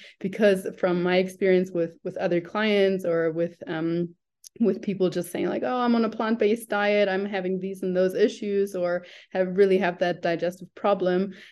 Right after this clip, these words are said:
I, I, I'm very curious to hear your appro-, approach.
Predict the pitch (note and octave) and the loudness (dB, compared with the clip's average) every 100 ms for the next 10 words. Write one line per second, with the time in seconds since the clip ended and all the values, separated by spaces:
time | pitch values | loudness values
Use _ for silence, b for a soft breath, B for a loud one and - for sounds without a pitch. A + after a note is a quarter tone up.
0 | B F#3 F3 F3 - E3+ E3+ E3+ E3+ E3+ | B 0 4 4 4 2 4 2 0 -2
1 | F3 F3 F#3 G3 F#3+ F#3 F3 F3 F3+ F3+ | -2 0 2 2 0 -2 -2 -2 -8 -4
2 | E3+ E3 - F#3+ F3 E3 D#3+ D#3 - - | -2 -2 -8 -4 0 0 0 -4 -6 -10
3 | - F3+ D#3+ - | -2 0 0 -4